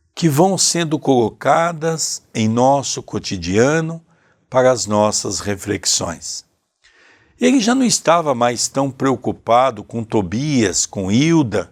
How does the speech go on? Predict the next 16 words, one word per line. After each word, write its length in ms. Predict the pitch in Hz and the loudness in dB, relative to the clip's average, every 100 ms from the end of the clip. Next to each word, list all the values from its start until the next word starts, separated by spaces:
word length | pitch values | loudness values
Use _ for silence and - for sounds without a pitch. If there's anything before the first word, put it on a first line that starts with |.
| _ | _
e 120 | 104 | -12
com 260 | - 104 95 | -2 0 0
Luciana. 680 | 95 - 98 92 85 80 - _ _ _ _ _ _ _ _ _ _ _ _ | -2 -2 -2 -6 -8 -12 -20 _ _ _ _ _ _ _ _ _ _ _ _
Mas 720 | 113 131 165 190 170 - - - | -2 0 0 -2 -8 -8 -10 -8
ele 180 | - 156 | -4 0
estava 500 | 156 - 120 107 92 | 0 2 2 2 0
agora 580 | 85 117 156 165 113 92 | -2 0 2 2 0 -6
começando 680 | - 117 113 - 160 156 | -6 -4 -2 -2 -2 0
a 80 | 139 | 0
entrar 440 | 117 - 98 98 95 | 0 -2 -2 0 0
numa 260 | 95 101 | 0 0
nova 460 | 104 160 170 107 95 | 2 2 2 0 0
era, 480 | 110 135 127 92 - _ _ _ _ _ _ _ | 2 2 2 -2 -14 _ _ _ _ _ _ _
que 120 | - | 2
é 60 | 160 | 2
buscar 680 | 156 175 - - 180 185 | 2 0 0 0 0 0